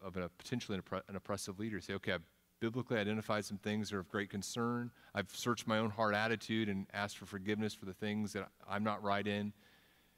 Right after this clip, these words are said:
Then I just need some counsel, maybe. Say, "Hey,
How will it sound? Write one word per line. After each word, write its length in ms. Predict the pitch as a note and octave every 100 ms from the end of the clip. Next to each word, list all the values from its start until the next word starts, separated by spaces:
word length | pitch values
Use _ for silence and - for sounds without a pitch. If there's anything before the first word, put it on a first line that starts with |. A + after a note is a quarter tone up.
| _ A#2+ A#2+
Then 160 | C#3+
I 100 | C#3
just 180 | B2 D3
need 120 | F3
some 140 | D#3+ A#2+
counsel, 460 | - G2+ C#3 -
maybe. 340 | F2+ D#2+ D#2 D#2+ _ _ _ _
Say, 180 | - B2
"Hey, 300 | B2+ B2+ G#2+